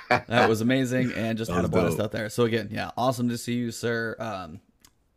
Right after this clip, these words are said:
Speaker 1: and it's not gonna be
Speaker 2: Always.
Speaker 1: another four years. We'll, we'll be back
Speaker 2: I know,
Speaker 1: in
Speaker 2: next
Speaker 1: the
Speaker 2: year now.
Speaker 1: so
Speaker 2: That's gonna be our annual thing now.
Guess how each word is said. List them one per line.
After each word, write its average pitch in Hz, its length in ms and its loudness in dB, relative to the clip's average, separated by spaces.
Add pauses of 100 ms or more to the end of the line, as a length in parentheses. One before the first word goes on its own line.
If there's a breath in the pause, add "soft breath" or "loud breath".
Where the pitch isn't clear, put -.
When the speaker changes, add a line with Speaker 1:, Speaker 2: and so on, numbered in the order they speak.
(100)
Speaker 1:
and 233 320 2
it's 208 200 -2
not 190 180 -2
gonna 185 140 0
be 175 60 2
Speaker 2:
Always. 175 40 2
Speaker 1:
another 165 180 2
four 151 220 2
years. 117 340 -4
We'll, 104 220 -10
we'll 104 180 -6
be 107 120 -6
back 113 240 -4
Speaker 2:
I 87 80 0
know, 87 80 2
Speaker 1:
in 87 80 0
Speaker 2:
next 131 240 4
Speaker 1:
the 135 80 6
Speaker 2:
year 107 100 8
now. 95 120 6
Speaker 1:
so 95 40 4
Speaker 2:
That's 110 180 4
gonna 127 180 6
be 131 100 10
our 120 160 8
annual 117 380 8
thing 98 320 2
now. 82 100 -2